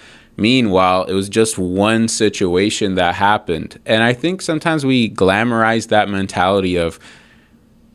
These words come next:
you got that one chance, you make it. And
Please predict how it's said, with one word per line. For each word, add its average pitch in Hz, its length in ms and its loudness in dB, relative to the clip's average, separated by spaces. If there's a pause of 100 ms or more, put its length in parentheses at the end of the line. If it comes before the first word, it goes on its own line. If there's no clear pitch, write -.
(100)
you 98 120 -4
got 107 300 0
that 92 200 0
one 120 400 0
chance, 139 640 0
you 92 300 -4
make 104 520 0
it. 80 300 -4
And 123 400 0